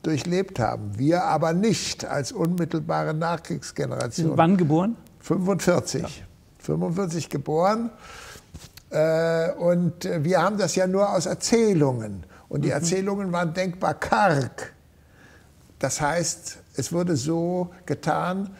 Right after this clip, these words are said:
Speaker 1: als sei das eine Periode wie jede andere gewesen. Es war halt da, war das Dritte Reich und jetzt ist wieder was anderes. Aber dass das eben eine, eine Ausnahmeperiode war, ein, ein, ein Sündenfall der Geschichte, den man ja durchlebt hatte,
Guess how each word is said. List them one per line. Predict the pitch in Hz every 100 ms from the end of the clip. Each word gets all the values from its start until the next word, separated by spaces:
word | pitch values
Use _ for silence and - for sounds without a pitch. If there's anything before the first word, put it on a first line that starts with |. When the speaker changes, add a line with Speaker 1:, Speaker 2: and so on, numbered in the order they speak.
| - -
Speaker 1:
als | 156 147
sei | - 160
das | 160 170
eine | - 165 156
Periode | 165 160 175 180 160
wie |
jede | 160 170 165 180
andere | 226 226 170 127
gewesen. | 139 123 120 104 120
Es | -
war | 139 110
halt | 127 -
da, | 143 143 160
war | 151
das | 131 110
Dritte | - 117 135
Reich | 185 240 240 -
und | 196
jetzt | 165 151
ist | 151 127
wieder | 156 156
was | 135
anderes. | - 113 110 101 - - - - - - -
Aber | 139 156
dass | 175 151
das | - 151 -
eben | 190 170 170
eine, | - 147 156 151 - -
eine | 147 151
Ausnahmeperiode | 180 220 - 208 170 156 143 147 143 127 127 123 120
war, | 120 113
ein, | 127 131
ein, | 139 123 127 127
ein | 117 117
Sündenfall | 131 208 214 185 151 - 143 127 135
der | 147
Geschichte, | 143 135 - 233 - - 131 - - - - -
den | 156 156
man | 147 151
ja | 147
durchlebt | 156 135 175 190 190 -
hatte, | 131 - 151